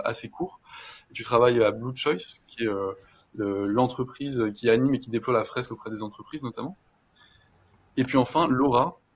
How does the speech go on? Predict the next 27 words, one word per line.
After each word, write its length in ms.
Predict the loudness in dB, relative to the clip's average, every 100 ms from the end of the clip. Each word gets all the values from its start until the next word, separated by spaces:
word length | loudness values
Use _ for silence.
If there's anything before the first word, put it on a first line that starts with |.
| 0
euh, 240 | 2 0
tu 100 | 0
as 40 | -4
une 60 |
formation 540 | -2 -2 -2 0 0 0
de 100 | 0
management 520 | 2 2 2 -2 -2
à 80 | -6
Cage. 440 | -6 -6 -6 -8
Je 100 | -10
vous 80 | 0
laisserai 260 | 2 2 -2
compléter, 360 | -2 -2 0
hein, 140 | 2 2
chacun 320 | -2 -6 -6
si, 260 | -8 -10 -10
euh, 160 | -10
si 140 | -12 -14
vous 120 | -12
jugez 220 | -8 -6
ça 140 | -6 -10
utile. 320 | -10 -12 -12 _ _ -20 -12 0
Euh, 200 | 4 4
t'as 100 | 2
notamment 640 | -2 0 -2 0 0 0
travaillé, 420 | 0 2 4 4
euh, 300 | 4 4 0